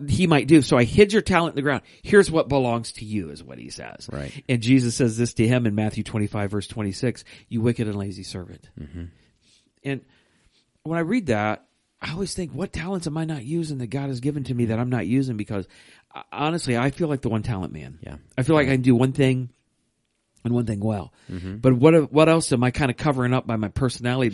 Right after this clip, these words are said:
Speaker 1: that <laughs> God wants me to flush out?
Speaker 2: Right. Yeah.
Speaker 1: You know, that's why, you know, we've already talked about serving. That's why it's so important that you serve or you find a place to serve or you use your abilities and your talents to serve God. Because when we talk about generosity, we're not talking about just money.
Speaker 2: Yeah.
Speaker 1: I'm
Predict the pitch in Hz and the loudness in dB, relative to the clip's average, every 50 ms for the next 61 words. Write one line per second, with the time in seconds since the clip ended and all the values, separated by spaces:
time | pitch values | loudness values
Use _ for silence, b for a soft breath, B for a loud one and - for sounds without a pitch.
0 | 110 113 - - - 147 147 135 135 147 143 135 - 127 127 113 113 - - 120 | 0 -2 -2 -2 0 0 0 0 0 -2 -4 -4 -4 -2 -2 -2 -2 -4 -4 -6
1 | 107 - - 165 165 127 76 98 117 147 147 - - b b b b b - 87 | -6 -4 -4 -6 -6 -4 -2 0 0 0 0 -2 -6 b b b b b -8 -6
2 | 104 123 127 127 123 143 160 - - 160 143 123 107 B B B 160 B - 139 | -4 -2 0 2 4 4 2 4 4 4 4 4 2 B B B -18 B 0 2
3 | 143 135 127 123 131 123 143 139 127 120 - 143 127 - 123 113 110 95 - - | 4 4 6 6 4 6 6 4 4 4 2 0 -2 -2 -4 -4 -4 -4 -6 -6
4 | - 147 156 151 123 120 127 - 160 156 123 101 107 - - - - 160 151 160 | -6 -4 -4 -2 -2 -4 -4 -4 -4 -4 -4 -4 -4 -6 -10 -10 -6 -2 -2 0
5 | 156 135 113 - - - 143 139 - - 117 110 - 110 107 - - - 139 135 | -2 -2 -4 -6 -6 -6 -4 -6 -6 -6 -10 -10 -10 -10 -12 -10 -8 -6 -4 -4
6 | 135 127 117 110 107 104 101 - 131 127 131 127 117 - - - 123 113 110 - | -2 -2 -4 -4 -4 -6 -6 -4 -4 -4 -2 -2 -4 -6 -6 -4 -4 -4 -4 -6
7 | - - 104 - - 143 131 131 123 113 117 107 - B B B B B B - | -8 -14 -14 -10 -6 -4 -2 -2 -2 -2 -4 -4 -6 B B B B B B 0
8 | 127 135 139 135 143 135 127 113 107 120 139 143 131 123 131 127 127 131 123 120 | 2 4 6 8 10 10 10 8 6 4 2 2 2 0 -2 -2 -2 -2 -2 -2
9 | 110 104 - 113 110 117 113 - 127 123 120 113 104 - - - - - 127 113 | -2 -4 -4 -6 -6 -6 -6 -6 -6 -8 -6 -8 -10 -10 -14 -14 -8 -8 -6 -6
10 | 107 139 139 139 139 123 117 - 135 117 107 B B B B B B B B B | -4 -4 -4 -4 -2 -4 -4 -2 -2 -2 -2 B B B B B B B B B
11 | - 117 113 - - 147 139 147 147 160 165 - 208 208 208 214 170 113 123 131 | -20 -20 -20 -16 -10 -6 -6 -4 -2 -2 0 2 2 2 2 2 0 -2 0 0
12 | 147 135 123 120 127 143 165 165 - 127 123 113 123 156 202 220 - - - 165 | 0 2 2 2 2 2 0 -2 -2 0 0 2 2 2 0 0 -2 -2 -2 -2
13 | 170 - 156 135 120 135 131 - 123 113 101 104 110 123 160 202 175 87 85 98 | -2 0 -2 -2 -2 -2 -2 -2 -4 -6 -6 -2 0 2 2 2 2 0 0 -2
14 | 87 | -4